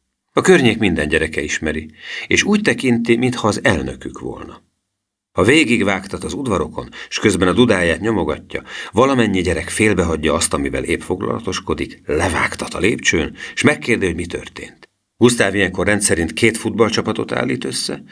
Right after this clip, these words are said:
és az élre állva a játszótérre vonul a fiúkkal. De van úgy, hogy a duda más célra is szolgál, így például az Emillel való dologban is.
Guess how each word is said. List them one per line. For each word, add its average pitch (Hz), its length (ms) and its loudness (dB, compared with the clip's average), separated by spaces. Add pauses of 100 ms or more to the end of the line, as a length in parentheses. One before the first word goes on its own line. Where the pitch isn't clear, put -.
(140)
és - 60 -16
az 85 120 0
élre 113 340 4
állva 82 280 0
a 73 40 -2
játszótérre 80 640 0
vonul 69 280 -8
a - 40 -14
fiúkkal. - 720 -18 (360)
De - 140 0
van 135 200 4
úgy, 123 200 8
hogy 90 180 2
a 87 60 4
duda 101 240 4
más 113 320 0
célra 71 300 -4
is 71 100 -4
szolgál, 76 540 -4 (360)
így 156 280 4
például 127 360 2
az 117 160 0
Emillel 67 460 -2
való 65 200 -10
dologban 64 460 -14
is. - 320 -14